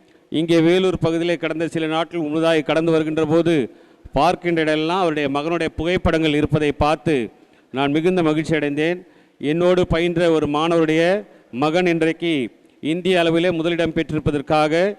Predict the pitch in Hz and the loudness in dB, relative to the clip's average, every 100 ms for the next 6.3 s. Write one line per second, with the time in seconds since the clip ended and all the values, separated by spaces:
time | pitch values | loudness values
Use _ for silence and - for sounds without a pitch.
0 | - _ _ - 139 151 170 170 170 175 | -14 _ _ 0 2 2 2 2 2 2
1 | 180 170 156 170 175 170 160 185 185 165 | 0 2 4 4 4 2 0 0 2 2
2 | 170 - 160 170 175 175 170 156 180 175 | 2 0 0 0 0 0 -2 0 2 2
3 | 156 143 180 220 - - - _ 151 170 | 2 2 0 0 -4 -20 -20 _ 2 4
4 | 185 - 165 156 143 160 196 - - - | 4 2 2 2 4 2 0 -6 -20 -20
5 | - - 131 156 170 202 196 175 160 160 | -20 -8 -2 0 2 4 6 6 4 4
6 | 202 165 151 | 4 4 4